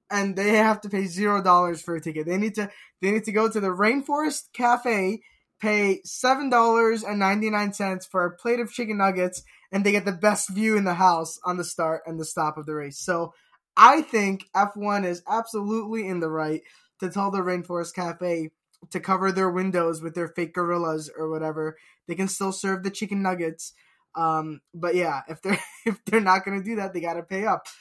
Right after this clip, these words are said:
I, I think it's a completely fair thing. Look, Vegas is, is the craziest cash grab in F one history. I can't think of a bigger, like, Monaco at least has the history behind it. There's nothing behind Vegas. It's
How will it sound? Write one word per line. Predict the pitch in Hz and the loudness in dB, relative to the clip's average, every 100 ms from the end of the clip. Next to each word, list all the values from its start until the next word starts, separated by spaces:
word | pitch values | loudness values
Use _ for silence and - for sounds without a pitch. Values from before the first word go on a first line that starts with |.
| _ _ 190 | _ _ 4
I, | 254 185 | 4 6
I | 226 359 | 2 0
think | 277 208 | -4 -6
it's | 180 | -6
a | 175 | -6
completely | 185 - 233 208 214 | -8 -6 -4 -4 -6
fair | 202 185 180 | -2 -2 -2
thing. | 180 165 143 - _ | -4 -10 -12 -18 _
Look, | 214 180 - _ | -2 -2 -4 _
Vegas | 160 196 233 277 302 269 - | -2 2 2 2 -2 -4 -6
is, | 202 190 - | -6 -6 -6
is | 190 175 - | -6 -6 -6
the | 170 | -10
craziest | - - - 226 254 226 247 226 - | -10 -14 0 0 2 -2 -4 -6 -6
cash | 196 180 175 - | -2 0 -2 -8
grab | 170 156 156 151 - _ _ _ | -6 -4 -6 -8 -16 _ _ _
in | 190 185 - | -8 -6 0
F | 180 - | -2 -2
one | 175 165 | -8 -6
history. | 160 160 - 151 139 135 | -6 -8 -8 -12 -12 -12
I | 156 170 | -10 -8
can't | - 196 202 | -6 -6 -6
think | 190 180 165 | -8 -8 -6
of | 156 151 - | -6 -8 -10
a | 156 | -14
bigger, | 147 175 170 165 160 - _ _ | -6 -6 -4 -4 -6 -10 _ _
like, | 180 170 | -6 -6
Monaco | 180 190 220 247 240 226 | 0 4 4 2 2 2
at | 196 175 | 2 -2
least | 208 202 190 | -6 -6 -6
has | 180 | -6
the | 165 | -6
history | 156 175 - 170 | -6 -8 -8 -8
behind | 156 156 156 151 | -8 -10 -10 -8
it. | 147 - _ _ - | -10 -12 _ _ 0
There's | 240 214 | 2 2
nothing | 220 196 185 | 0 -2 -4
behind | 165 156 156 | -6 -6 -6
Vegas. | 156 151 143 - | -6 -6 -10 -8
It's | 185 | -10